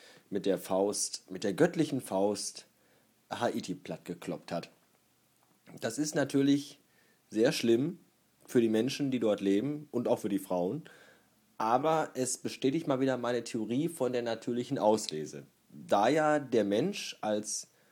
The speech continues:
äh, höchstes lebendes Dings auf dieser Welt, also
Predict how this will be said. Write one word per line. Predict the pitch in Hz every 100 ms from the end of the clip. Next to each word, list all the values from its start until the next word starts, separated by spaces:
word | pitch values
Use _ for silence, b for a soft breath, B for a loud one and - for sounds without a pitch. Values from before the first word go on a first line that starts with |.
| b b b b b b b _ _ _
äh, | - 110 131 110
höchstes | 135 170 - 160 151 - - 90 - - - _ _ 104 101 _ _ _ 92 101
lebendes | 131 139 147 131 123 - - - - _ _ _ _ _ _ _ _ -
Dings | 113 107 120 160 220 - - - _ _ _ _ _ _ _ _ _ _ _ -
auf | 147 147
dieser | 160 156 143
Welt, | 147 185 214 160 - - _ _ _ _ _ _
also | - 123 120